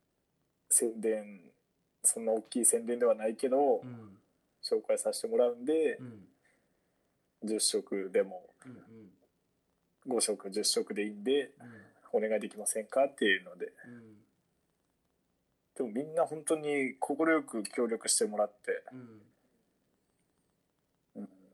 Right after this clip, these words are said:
Speaker 1: なんかやってよ、やってよかったな、みたいな。
Speaker 2: 今ね、
Speaker 1: あり。
Speaker 2: それは、今、その、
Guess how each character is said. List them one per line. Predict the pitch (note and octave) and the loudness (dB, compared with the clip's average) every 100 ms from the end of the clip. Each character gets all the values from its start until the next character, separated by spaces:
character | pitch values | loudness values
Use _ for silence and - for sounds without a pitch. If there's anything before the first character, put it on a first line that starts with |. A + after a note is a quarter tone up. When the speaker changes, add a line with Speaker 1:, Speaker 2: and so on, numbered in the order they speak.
| _ _ _ _ | _ _ _ _
Speaker 1:
な | - | -2
ん | |
か | A#2 | 2
や | G#2+ | 2
っ | - - | 2 -2
て | |
よ、 | A#2+ B2 _ A#2 | -4 -4 _ -2
や | A2 | 0
っ | - | 0
て | D3 | 0
よ | C3 | 2
か | - | 0
っ | |
た | G2 | 0
な、 | F#2+ F#2+ | -2 -2
み | F2 | -4
た | |
い | - | -14
な。 | - - _ _ _ _ _ A2+ | -16 -16 _ _ _ _ _ -20
Speaker 2:
今 | B2+ C3 | -18 -18
ね、 | B2+ C3+ A#2+ | -16 -4 -2
Speaker 1:
あ | |
り。 | G2+ | -2
Speaker 2:
そ | A2+ | -8
れ | |
は、 | G#2+ A2 - _ - | -16 -18 -20 _ -20
今、 | B2+ C3+ C#3+ C#3 _ _ _ _ _ _ _ _ _ _ _ _ _ _ _ _ _ _ _ _ | -20 -18 -18 -18 _ _ _ _ _ _ _ _ _ _ _ _ _ _ _ _ _ _ _ _
そ | |
の、 | A2 | -20